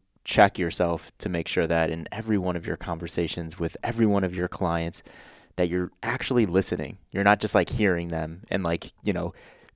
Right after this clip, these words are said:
moving the conversation forward. What are, what are some strategies, if anything comes to mind?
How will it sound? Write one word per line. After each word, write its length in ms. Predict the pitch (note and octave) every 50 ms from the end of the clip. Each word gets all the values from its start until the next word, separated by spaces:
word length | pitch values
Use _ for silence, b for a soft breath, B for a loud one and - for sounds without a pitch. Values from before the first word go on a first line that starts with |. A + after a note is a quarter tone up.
| B _ -
moving 380 | G#2+ A2 A2+ A2+ G2 G#2 G2+
the 80 | F#2+ F2+
conversation 640 | - - G2 F#2 F#2 F#2 F2+ - F#2+ F2 - - E2+
forward. 440 | - - F2+ F2 F2 F2 E2+ D#2+ -
What 100 | G2+ G#2+
are, 80 | A2+ G2+
what 180 | B2 C3 G2
are 60 | G2
some 160 | F#2+ - F#2+ E2+
strategies, 540 | - - E2+ E2 E2+ F2 F2 E2+ D#2+ E2
if 160 | F2 E2 - F2
anything 280 | E2+ E2 - F2+ E2+
comes 240 | - - F2+ F2 -
to 60 | - E2+
mind? 300 | E2 E2 E2+ F2+ -